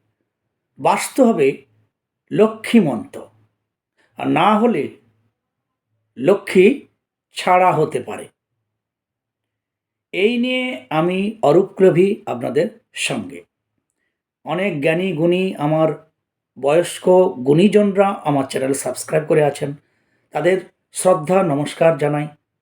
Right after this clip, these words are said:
অবশ্যই শুধু ভুল শুধরে দেওয়া নয়, সোজা সাপটা আমার ত্রুটি ধরে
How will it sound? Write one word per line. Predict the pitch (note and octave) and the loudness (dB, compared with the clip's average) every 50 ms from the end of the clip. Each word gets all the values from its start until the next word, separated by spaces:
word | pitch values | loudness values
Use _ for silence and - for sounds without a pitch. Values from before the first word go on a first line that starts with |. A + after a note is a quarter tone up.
| _ _ _ _ _ _ _ _ _ _ _ _ - | _ _ _ _ _ _ _ _ _ _ _ _ -6
অবশ্যই | E3 G3 G#3 - - - A#3+ A#3+ B3+ C4+ C4+ - _ _ _ _ _ _ _ _ _ _ _ | -4 -4 -4 -2 0 0 0 0 0 -4 -8 -14 _ _ _ _ _ _ _ _ _ _ _
শুধু | - - G#3 G3+ A3+ | -6 -4 2 2 4
ভুল | E3+ C#3 A#2 B2+ E3+ G#3 A3 A#3 A3+ - - - | 2 2 -2 0 2 2 4 2 0 -2 -6 -12
শুধরে | - - - G#3+ F#3+ F3 G#3 A3+ G#3+ | -6 0 2 2 4 4 4 4 4
দেওয়া | E3 D#3+ D3 C3+ B2 | 4 2 0 -2 -4
নয়, | A#2 - - - - _ _ _ _ _ _ _ _ _ _ _ _ _ _ _ _ _ _ _ _ | -6 -8 -14 -18 -20 _ _ _ _ _ _ _ _ _ _ _ _ _ _ _ _ _ _ _ _
সোজা | - - G3+ G3+ G3+ A3+ A3 G#3+ F3+ | -4 -2 0 4 4 4 4 4 2
সাপটা | - - - G#3+ A3 A3 - - - D3+ A#2 - - - _ _ _ _ _ _ _ _ _ | 0 -2 -2 -2 -2 -2 -4 -2 -2 -2 -2 -2 -8 -16 _ _ _ _ _ _ _ _ _
আমার | - D3+ E3 D#3+ E3 - - | -8 -4 -4 -4 -4 -4 0
ত্রুটি | G3+ G3+ F#3+ F#3 G#3+ | 2 2 4 6 4
ধরে | E3 E3+ G#3 G#3+ G#3+ A3 A3 - - | 6 6 6 6 6 4 0 -6 -14